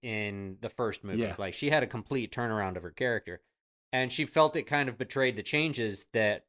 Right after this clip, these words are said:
Speaker 1: that her character went through in the first, in the first film. And Joe Roth actually offered to have the scene rewritten, but she still refused to be in the movie. She actually ended up returning for the following sequels,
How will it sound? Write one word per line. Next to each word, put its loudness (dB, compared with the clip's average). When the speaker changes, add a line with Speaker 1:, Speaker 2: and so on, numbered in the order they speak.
Speaker 1:
that -2
her 0
character 0
went -4
through -6
in -4
the -10
first, -8
in -10
the -10
first 0
film. -4
And 4
Joe 4
Roth 6
actually 0
offered 2
to -2
have 2
the -4
scene -4
rewritten, 0
but 2
she -2
still 0
refused -2
to -16
be 0
in -4
the -10
movie. -8
She 4
actually 8
ended 4
up 2
returning 0
for 0
the 0
following 4
sequels, -4